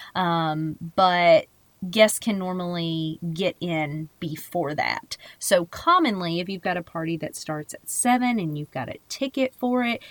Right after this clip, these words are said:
you can actually get into Magic Kingdom at four o'clock. Now, outside of these holiday parties, Disney is bringing back some after-hours events in twenty twenty-three,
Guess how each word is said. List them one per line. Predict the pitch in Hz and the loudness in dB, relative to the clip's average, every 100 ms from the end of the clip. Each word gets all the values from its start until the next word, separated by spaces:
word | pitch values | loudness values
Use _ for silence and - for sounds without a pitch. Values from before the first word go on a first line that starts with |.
| - | -4
you | 214 262 | 0 0
can | 320 | 0
actually | 269 - 208 185 | -2 -4 -6 -6
get | 165 165 214 | -4 -4 -4
into | 170 151 165 208 | -6 -6 -6 -4
Magic | 196 139 147 - | -4 -4 -6 -10
Kingdom | - 147 139 147 208 - | -10 -8 -6 -6 -8 -8
at | 143 135 160 - _ _ | -8 -6 -6 -8 _ _
four | - - 143 | -12 -8 -6
o'clock. | 175 - 381 - - - - - - | -8 0 0 -2 -14 -20 -20 -20 -6
Now, | 233 208 - - | 2 2 2 2
outside | 220 - 240 226 | 2 2 0 2
of | 214 | 0
these | 180 180 - | -4 -8 -8
holiday | - 269 285 277 262 254 | 4 6 6 4 2 0
parties, | - 226 226 226 214 196 | -2 -2 0 0 -2 -4
Disney | 175 196 214 214 196 | -2 -2 0 0 -2
is | 180 180 180 | -4 -4 -4
bringing | 185 185 185 180 | -4 -4 -4 -4
back | 165 160 - | -2 -4 -4
some | 175 160 - | -4 -4 -4
after-hours | 160 165 - 202 175 165 180 175 175 | -2 -2 -4 -4 -2 -2 0 -2 -2
events | 156 151 151 156 226 - - | -4 -6 -4 -4 -4 -4 -4
in | 170 165 | -2 -4
twenty | - 165 165 165 | -4 -4 -2 -2
twenty-three, | - 175 156 151 - 165 151 156 226 | -4 -6 -6 -8 -10 -8 -4 -2 0